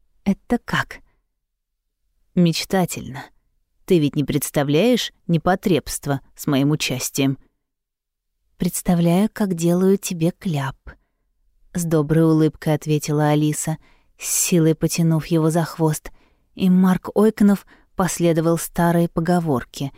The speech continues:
«Иногда лучше молчать, чем говорить». Наконец хвост был расчесан и повязан атласной лентой, а Марк отпущен из плена ее ловких рук. «Спасибо», поблагодарил он,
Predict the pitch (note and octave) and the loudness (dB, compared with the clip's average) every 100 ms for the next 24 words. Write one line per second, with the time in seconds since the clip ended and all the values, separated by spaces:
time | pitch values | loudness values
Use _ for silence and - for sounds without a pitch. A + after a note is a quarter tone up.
0 | _ _ _ - F#3 F3 D#3 D3+ D3+ - | _ _ _ 2 2 4 2 2 0 0
1 | D#3 D3 - - F#3 - - E3+ D#3+ D#3 | 0 0 -2 -4 -4 -4 -8 -4 -2 -2
2 | D#3 D3 B2+ - - - _ _ _ _ | 0 -2 -4 -10 -14 -16 _ _ _ _
3 | _ _ _ _ _ G3 G3+ F#3+ G3 F#3 | _ _ _ _ _ -2 0 2 2 2
4 | - F#3 F#3+ E3+ E3 F3+ F3 E3 - - | -2 0 2 0 0 2 2 0 -2 0
5 | A#3 - A#3 - _ _ G3+ - E3+ D#3+ | 0 2 0 -2 _ _ -4 0 2 4
6 | D#3+ E3+ F#3 D#3 - D#3 D3+ F3 E3 C#3+ | 2 2 0 -4 -2 -2 0 0 2 2
7 | B2+ - C#3+ - _ _ _ - F3 E3 | -2 -6 -12 -12 _ _ _ -2 2 4
8 | F3 A3+ - - - - G#3+ - - G3 | 4 0 -4 -20 -20 -6 -2 -2 -2 0
9 | G#3+ - A#3 - E3+ - D3+ D3+ D#3 D#3+ | 0 2 2 2 -2 -2 0 2 2 2
10 | D#3 D3+ C#3 C3 B2+ - C#3+ - - A#2+ | 2 0 0 -2 -4 -10 -10 -10 -8 -8
11 | - - - _ _ _ _ _ _ _ | -8 -18 -18 _ _ _ _ _ _ _
12 | _ _ _ - - B3 - C3 A#2 A2 | _ _ _ -16 -6 -4 -2 -2 -4 -8
13 | C3+ _ _ _ _ - C3 D3 C#3 C3+ | -12 _ _ _ _ -6 -2 0 2 0
14 | C#3+ C#3 - C#3 | 2 0 0 -2